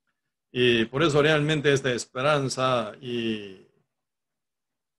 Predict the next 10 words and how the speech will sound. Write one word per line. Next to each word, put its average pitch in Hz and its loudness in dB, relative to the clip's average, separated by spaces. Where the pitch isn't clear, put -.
y 117 -10
algo 135 -2
tan 143 -2
hermoso, 123 -4
invisible, 143 0
pero 147 0
para 127 2
alguno 135 -4
es 131 -4
visible. 98 -12